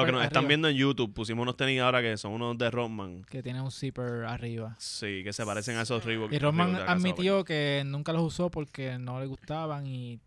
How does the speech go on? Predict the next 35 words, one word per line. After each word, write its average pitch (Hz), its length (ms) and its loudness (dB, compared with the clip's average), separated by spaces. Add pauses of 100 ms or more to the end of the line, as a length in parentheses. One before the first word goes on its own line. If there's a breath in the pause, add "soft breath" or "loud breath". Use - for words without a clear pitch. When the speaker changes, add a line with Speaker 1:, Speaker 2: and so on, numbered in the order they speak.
(160)
Speaker 2:
y 131 140 -8
eran 131 160 -2
bajitos. 120 220 2
Speaker 1:
Yo 110 60 4
me 110 40 4
imagino 123 300 2
que 120 80 2
Nike 120 200 2
quedó 107 200 0
loco 113 360 0
con 110 200 -4
él. 104 100 -4
Speaker 2:
Sí, 147 140 0
con 117 80 2
Speaker 1:
Eh, 120 100 4
todo 135 160 6
Speaker 2:
ese 160 80 8
Speaker 1:
el - 60 -6
proceso 170 340 0
de 156 80 6
crear 143 240 4
ese 160 180 2
tenis 160 280 0
para 143 60 2
después 131 200 0
decir, 147 160 0
"No, 175 200 2
no, 214 100 4
es 160 60 0
que 160 80 2
yo 160 40 0
no 170 100 -2
soy 160 100 -2
tan 165 100 -4
bajito". 123 320 -6